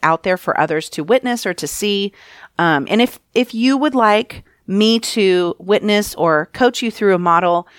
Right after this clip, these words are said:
my email address is coach with wolf, W O L F E, at gmail dot com.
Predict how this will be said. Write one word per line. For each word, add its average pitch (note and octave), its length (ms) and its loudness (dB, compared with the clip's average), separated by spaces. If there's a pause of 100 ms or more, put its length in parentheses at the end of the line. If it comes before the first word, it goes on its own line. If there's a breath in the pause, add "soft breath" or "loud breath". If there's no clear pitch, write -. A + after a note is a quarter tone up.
(380 soft breath)
my G#3+ 320 2
email G#3 360 2
address F3+ 400 0
is F3+ 340 0
coach - 400 -2
with F#3 180 -2
wolf, E3 380 -2
W F#3 540 -2
O F3 160 2
L E3 280 2
F D3+ 280 0
E, G#3 340 -2 (340 soft breath)
at G3 140 -4
gmail E3+ 400 -2
dot E3 220 -2
com. C4 420 0